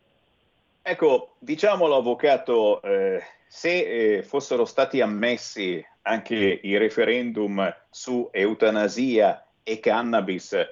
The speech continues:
forse non eravamo qui a farci tutti questi problemi del possibile, eh, non quorum di affluenza. Eh, sono anche un po' tecnici, sono anche un po' difficili,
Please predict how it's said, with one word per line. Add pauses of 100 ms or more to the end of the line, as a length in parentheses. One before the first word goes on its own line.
(320)
forse
non
eravamo
qui (160)
a
farci
tutti
questi
problemi
del
possibile, (120)
eh,
non
quorum (140)
di
affluenza. (140)
Eh,
sono
anche
un
po'
tecnici,
sono
anche
un
po'
difficili,